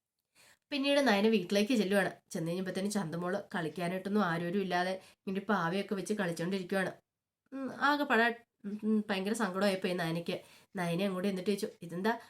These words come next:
മോൾ ഒറ്റയ്ക്കിരുന്നാണോ കളിക്കുന്നേ? ആരും മോളോടൊപ്പം കളിക്കാൻ കൂടിയില്ലേന്ന്?" ചോദിക്കുക. "ഇല്ലാന്ന് പറയണേ." "മോള് വിഷമിക്കണ്ട കേട്ടോ, നയനമ്മ വന്നില്ലേ, ഇനി എന്താ കുഴപ്പമെന്ന്?" ചോദിക്കുകയാണ്.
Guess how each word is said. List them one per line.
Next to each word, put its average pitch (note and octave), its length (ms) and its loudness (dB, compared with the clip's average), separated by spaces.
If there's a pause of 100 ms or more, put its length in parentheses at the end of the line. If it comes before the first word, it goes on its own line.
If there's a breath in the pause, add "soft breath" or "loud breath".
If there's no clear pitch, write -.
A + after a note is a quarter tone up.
(120)
മോൾ A#3 200 2
ഒറ്റയ്ക്കിരുന്നാണോ B3 640 2
കളിക്കുന്നേ? G#3 400 2 (160)
ആരും E3+ 260 -4
മോളോടൊപ്പം G#3+ 420 2
കളിക്കാൻ G3+ 380 0
കൂടിയില്ലേന്ന്?" G#3+ 460 4
ചോദിക്കുക. G#3 240 2 (200)
"ഇല്ലാന്ന് F3 380 -4
പറയണേ." G3 340 0 (320 loud breath)
"മോള് C#4+ 200 4
വിഷമിക്കണ്ട G3 540 2
കേട്ടോ, F3+ 220 2 (140)
നയനമ്മ E3+ 460 0
വന്നില്ലേ, G#3 400 4
ഇനി E3+ 160 -4
എന്താ F#3 220 -2
കുഴപ്പമെന്ന്?" G#3 460 2
ചോദിക്കുകയാണ്. G3+ 340 2